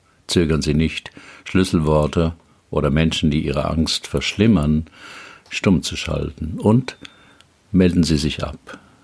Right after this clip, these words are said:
wenn Sie sich dadurch schlechter fühlen. Fünfter Tipp. Kümmern Sie sich um Ihren Körper und Ihren Geist. Dies ist eine außerordentlich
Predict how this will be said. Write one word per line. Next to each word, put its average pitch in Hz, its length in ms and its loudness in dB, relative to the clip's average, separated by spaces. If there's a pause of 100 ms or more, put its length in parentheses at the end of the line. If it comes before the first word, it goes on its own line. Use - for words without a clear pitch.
(100)
wenn 73 160 0
Sie 69 100 -6
sich 73 220 -8
dadurch 71 480 -4 (100)
schlechter - 460 -4
fühlen. 82 540 -6 (3500)
Fünfter - 440 -4
Tipp. 123 200 -2 (1200)
Kümmern 76 300 2
Sie 73 140 2
sich 82 320 -2
um - 120 0
Ihren 87 280 2
Körper 82 600 0 (200)
und 90 180 0
Ihren 95 300 0
Geist. 78 640 -4 (1800)
Dies 113 200 -2
ist 82 100 -8
eine 82 220 0
außerordentlich 78 760 0